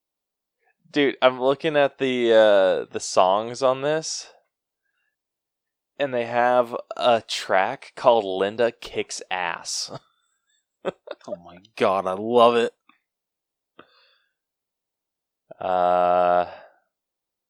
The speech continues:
Speaker 1: yeah, I'm, I'm, I'm not seeing the, um, what that song is called.
Speaker 2: Hmm.
Speaker 1: But yeah, I, I, I think most people would, would,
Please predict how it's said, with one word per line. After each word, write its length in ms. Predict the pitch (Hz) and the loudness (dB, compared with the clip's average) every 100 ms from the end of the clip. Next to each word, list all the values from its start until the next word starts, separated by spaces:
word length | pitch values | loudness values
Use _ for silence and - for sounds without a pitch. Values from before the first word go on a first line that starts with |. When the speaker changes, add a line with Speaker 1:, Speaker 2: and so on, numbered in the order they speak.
| _ _ _ _ _ _ _ _ | _ _ _ _ _ _ _ _
Speaker 1:
yeah, 280 | - 95 101 | -14 -10 -10
I'm, 220 | - 101 85 - | -12 -20 -20 -20
I'm, 180 | 104 - _ _ _ | -20 -20 _ _ _
I'm 160 | 113 107 | -20 -10
not 320 | 110 110 107 | -8 -8 -8
seeing 480 | - 110 107 104 101 | -10 -10 -8 -10 -10
the, 380 | 95 92 90 90 | -10 -10 -6 -4
um, 480 | 82 85 85 - - _ _ _ _ _ _ _ _ _ _ _ _ _ _ _ _ _ | -4 -8 -12 -14 -20 _ _ _ _ _ _ _ _ _ _ _ _ _ _ _ _ _
what 160 | 98 | -8
that 180 | - 90 | -6 -6
song 300 | - 92 90 | -2 -2 -2
is 140 | 82 - | -8 -12
called. 460 | - - - - - _ _ _ | -6 -6 -6 -10 -20 _ _ _
Speaker 2:
Hmm. 180 | - - - _ _ _ _ _ _ _ _ _ _ _ _ _ _ _ - | -20 -20 -20 _ _ _ _ _ _ _ _ _ _ _ _ _ _ _ 2
Speaker 1:
But 320 | 101 90 - | 4 4 0
yeah, 380 | 92 95 98 90 | -14 -2 0 0
I, 300 | - 95 92 - | 0 0 -2 -4
I, 140 | 95 - _ 80 _ _ - | -8 -10 _ _ _ _ -12
I 60 | 123 | -10
think 280 | - 175 160 | -6 -4 2
most 240 | 127 - | 2 2
people 340 | 131 120 117 | -6 -6 0
would, 260 | 113 110 104 | 2 2 0
would, 300 | 110 107 101 | -4 -6 -6